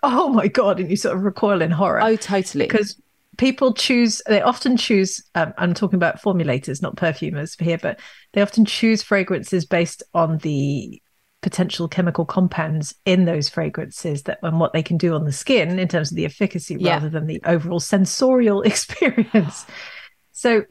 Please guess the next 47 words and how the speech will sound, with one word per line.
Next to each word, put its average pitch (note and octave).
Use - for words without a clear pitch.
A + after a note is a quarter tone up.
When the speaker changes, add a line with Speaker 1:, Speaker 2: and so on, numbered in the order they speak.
Speaker 1:
I G#3+
think E4
from C#4+
an C4+
organic A#3+
skincare A#3
perspective, -
the G3
most G#3
important G3+
considerations F3+
are E3
safety E3
and F3
stability. E3
Ultimately, F#3+
you D#3
want D3+
your C#3+
product C3
to -
be -
safe C#3+
on C#3+
the C#3
Speaker 2:
Yeah. E3+
Speaker 1:
skin. C4
You A3
don't -
want E3
it -
to D#3
be D#3
contaminated. B3
You F#3
don't -
want F#3+
it B3+
to C4+
split. -
You F3+
don't E3+
want F#3
it -
to G#3
change G3+
color. G3+